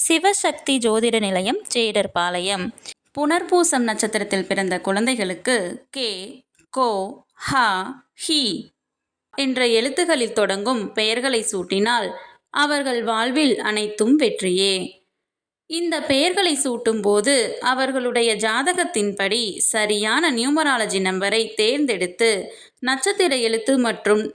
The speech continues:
நியூமராலஜி நம்பர் இரண்டையும் இணைத்து பெயர் சூட்டினால் மிகவும் சிறப்பு. இன்று இந்த வீடியோவில் புனர்பூசம் நட்சத்திரத்தில் பிறந்த பெண் குழந்தைகளுக்கான அழகிய பெயர்கள், அதன் நியூமராலஜி நம்பருடன் காண உள்ளோம்.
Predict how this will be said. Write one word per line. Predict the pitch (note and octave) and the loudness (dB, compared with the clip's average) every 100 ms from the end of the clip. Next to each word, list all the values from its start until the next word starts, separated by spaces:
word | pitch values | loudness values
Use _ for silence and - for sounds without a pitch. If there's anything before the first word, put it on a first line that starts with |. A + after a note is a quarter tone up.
| A#3+ | 2
நியூமராலஜி | C#4 F4 F4+ E4+ E4 D#4 B3 | 4 4 4 2 0 0 0
நம்பர் | G#3 G3 A3 G#3 | 0 0 0 0
இரண்டையும் | G#3+ G#3+ G3+ G3+ C4 G#3 | 0 0 0 -2 -4 -4
இணைத்து | G3+ A3 A3+ - C#4+ G#3 - | -2 -4 -2 0 0 0 -2
பெயர் | B3 C#4 D4 | 0 0 0
சூட்டினால் | A#3+ - F3+ G3 A#3 F#3 - | -4 -2 -2 0 0 -2 -2
மிகவும் | G#3+ G#3+ G3 F3+ B3 | -2 0 0 2 0
சிறப்பு. | - A3 F3 F3+ F#3+ G3 F3+ F3+ - _ _ _ _ _ _ - | 2 2 0 0 2 4 2 0 -10 _ _ _ _ _ _ -4
இன்று | C4+ B3+ G3+ G#3+ D4 - - | -2 0 0 -2 -2 -6 -6
இந்த | D4 C#4+ C4+ | 0 2 2
வீடியோவில் | B3 E4 F#4 D#4 A3 G3 G3+ _ | 2 2 2 2 0 -2 -6 _
புனர்பூசம் | - D#4 F4 G4+ F#4 F4+ D4+ B3 | 0 4 4 2 2 2 2 0
நட்சத்திரத்தில் | A3 A3+ A3 G#3 G#3 G3+ | 0 0 0 0 0 0
பிறந்த | G3 G3 G3 C4+ G#3 - | 0 0 2 2 0 0
பெண் | C#4 D4+ | 0 2
குழந்தைகளுக்கான | F4 D4+ A3+ G#3 F#3+ F#3+ F#3+ F#3 G3 B3+ G3 - | 2 0 0 0 0 0 0 2 2 0 0 -2
அழகிய | G#3+ G#3 G#3 G#3 C#4 | 0 0 0 0 0
பெயர்கள், | D#4 F#3+ F3 G3 G#3+ F#3+ - - - - A#3 | 0 -4 -4 0 0 0 -4 -12 -12 -6 -2
அதன் | G#3+ G#3+ A3 | -2 -2 0
நியூமராலஜி | A#3 D4+ F4+ F4 E4 C4 A3+ | 2 6 6 4 2 0 0
நம்பருடன் | G3 G3 G3+ G3+ C#4 F#4 | 2 0 0 0 0 0
காண | C#4+ G#3 F#3 E3+ | 0 0 -2 -2
உள்ளோம். | E3+ F3+ G3+ | 2 4 4